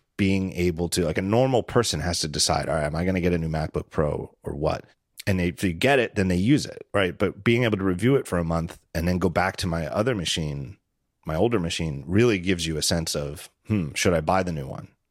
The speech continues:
Uh, and I went back to this and I was like, "You know what? I, I like the keyboard better. It's still fast enough." Nothing, I, I mean, I've long passed the time when, when I'm really bound by the C P U, uh,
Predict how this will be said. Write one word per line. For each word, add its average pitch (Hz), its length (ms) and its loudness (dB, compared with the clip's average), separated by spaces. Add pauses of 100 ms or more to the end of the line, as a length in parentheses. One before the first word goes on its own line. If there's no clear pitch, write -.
(120)
Uh, 82 380 -2 (380)
and 104 80 2
I 101 80 4
went 95 120 2
back 113 220 2
to 110 80 2
this 127 280 2
and 85 140 -4
I 85 60 -2
was 80 160 -4
like, 87 220 -8
"You 120 60 -2
know 143 60 0
what? 165 240 -2
I, 85 140 -6 (300)
I 85 60 -4
like 107 180 2
the - 60 -18
keyboard 104 360 0
better. 87 320 0 (1200)
It's 82 200 -2
still 127 200 2
fast 107 400 0
enough." 80 340 -4
Nothing, 101 360 0
I, 90 260 -2
I 92 60 0
mean, 90 280 0 (320)
I've 104 200 2
long 107 320 4
passed 87 420 -2
the 85 100 0
time 85 520 0
when, 78 500 -6 (120)
when 82 140 -4
I'm 76 360 -6 (680)
really 90 240 2
bound 82 360 0
by 76 100 2
the 73 100 -8
C - 160 -2
P 78 180 -6
U, 82 360 0 (260)
uh, 71 380 -2